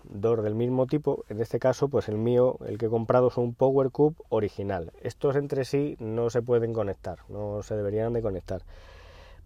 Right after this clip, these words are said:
Pero, eh, tienes otro modelo que es el Power Cube Extended, que este sí te permite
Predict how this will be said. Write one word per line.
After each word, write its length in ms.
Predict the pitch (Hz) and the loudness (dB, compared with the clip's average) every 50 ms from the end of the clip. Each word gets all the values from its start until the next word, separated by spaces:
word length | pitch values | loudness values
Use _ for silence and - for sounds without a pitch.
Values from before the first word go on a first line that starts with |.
| - - | -2 6
Pero, 520 | - 143 151 151 147 143 143 139 - - - | 10 10 12 12 10 8 6 4 2 0 0
eh, 520 | - 101 104 104 101 101 98 98 98 98 - | 0 2 2 2 2 2 2 2 0 0 0
tienes 240 | - 117 123 120 120 | 0 2 2 2 2
otro 180 | 123 123 131 | 0 0 0
modelo 360 | 127 131 135 139 139 143 143 127 | 2 4 4 4 4 2 2 2
que 80 | 123 | 0
es 100 | 113 - | 0 2
el 140 | 127 117 113 | 2 0 2
Power 380 | - 135 135 131 135 131 127 - | 4 4 6 6 6 4 4 4
Cube 240 | - 143 139 147 - - _ | 4 4 4 4 0 -6 _
Extended, 640 | - 123 - - - - 151 151 151 139 131 131 160 - _ - - _ - - - - - - - - - - - - - | -6 -6 -6 -6 -2 0 2 2 2 2 0 -2 -2 -4 _ -20 -20 _ -20 -20 -20 -20 -20 -20 -20 -20 -20 -20 -14 -2 4
que 220 | 117 113 120 135 | 6 6 6 6
este 400 | 135 - - - 135 135 147 - - _ _ - - | 4 2 0 2 2 2 2 -2 -8 _ _ -20 -20
sí 320 | - - - 123 127 127 | -14 -6 -2 -2 -2 0
te 120 | 123 127 120 | 0 -2 0
permite 600 | 123 123 123 127 131 131 123 - 113 113 117 | 0 0 0 2 0 0 0 0 0 -2 -2